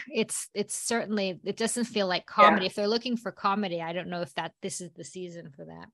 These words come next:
Speaker 1: All right, but let's get into drama. Actress, Jodie Comer, Killing Eve, Laura Linney, Ozark, Melanie Lynskey, Yellow Jackets, Sandra Oh, Killing Eve, Reese Witherspoon, The Morning Show, and Zendaya for Euphoria.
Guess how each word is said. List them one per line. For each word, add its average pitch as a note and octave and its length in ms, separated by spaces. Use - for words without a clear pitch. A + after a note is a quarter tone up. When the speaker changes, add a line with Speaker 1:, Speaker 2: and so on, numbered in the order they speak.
Speaker 1:
All C4+ 140
right, B3+ 340
but A#3 100
let's C4+ 240
get C4 120
into A#3+ 300
drama. F3 640
Actress, - 840
Jodie B3 380
Comer, A#3+ 400
Killing F#3+ 460
Eve, C4 480
Laura A3 320
Linney, G3+ 440
Ozark, B3 760
Melanie G#3 420
Lynskey, G3+ 480
Yellow G#3+ 300
Jackets, A3 720
Sandra G#3 480
Oh, G3 220
Killing F#3+ 420
Eve, G#3 420
Reese G3 320
Witherspoon, A3+ 580
The G3+ 60
Morning G3 360
Show, G3 320
and F#3 180
Zendaya F3 680
for F3 180
Euphoria. E3+ 680